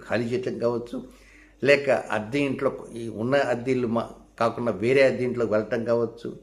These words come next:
తల్లి యొక్క ఆరోగ్య విషయంలో కావచ్చు, లేదా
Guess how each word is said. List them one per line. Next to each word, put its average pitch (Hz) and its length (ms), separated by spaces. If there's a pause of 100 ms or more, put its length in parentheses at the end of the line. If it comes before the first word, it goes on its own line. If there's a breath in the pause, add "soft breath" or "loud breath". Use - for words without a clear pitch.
(120)
తల్లి 127 260
యొక్క 127 200
ఆరోగ్య 113 320
విషయంలో 110 360
కావచ్చు, 113 600 (680 soft breath)
లేదా 135 440